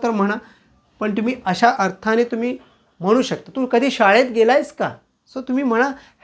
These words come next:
"Have you ever been to school?" So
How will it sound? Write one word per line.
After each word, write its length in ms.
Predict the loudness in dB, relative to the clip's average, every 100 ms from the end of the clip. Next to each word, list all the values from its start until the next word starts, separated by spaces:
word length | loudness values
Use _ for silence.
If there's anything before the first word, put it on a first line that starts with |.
| 2
"Have 260 | 4 4 0
you 220 | -4 -4 -8 _ _ _ _
ever 340 | 0 2 2 0 0
been 220 | -2 -4 -12 _ _ _ _ _ -6
to 80 | -6
school?" 400 | -4 -2 -2 -2 -12 _ _ -6
So 160 | -6